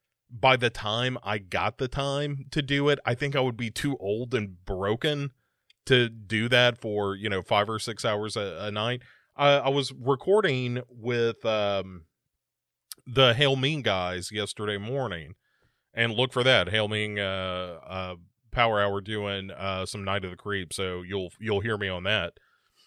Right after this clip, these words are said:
But, uh, it, when we were having that conversation, we, I was talking about going to some haunts, and Danny let me know that, uh, his kids were doing a haunted car wash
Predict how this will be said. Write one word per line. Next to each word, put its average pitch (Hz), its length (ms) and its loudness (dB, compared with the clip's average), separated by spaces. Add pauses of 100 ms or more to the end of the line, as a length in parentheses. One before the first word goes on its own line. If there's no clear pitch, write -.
(160)
But, 120 520 2
uh, 104 580 2
it, 104 240 -8 (300)
when 131 260 0
we 139 120 2
were 139 240 2 (140)
having 110 460 -2
that 107 260 4
conversation, 90 1000 -8 (720)
we, 147 260 2
I 127 120 6
was 131 160 4
talking 123 260 4
about 101 240 0
going 90 220 -4
to 101 120 -4
some 101 140 -6
haunts, 127 360 -2
and 98 160 -6
Danny 113 560 -2 (140)
let 104 360 -4
me 101 120 -4
know 104 460 4 (500)
that, 107 520 4 (140)
uh, 98 240 -2
his 214 320 -2
kids 95 460 0
were 104 180 -4
doing 107 340 -4
a 101 120 0
haunted 127 480 -2
car 151 360 2
wash 78 540 -6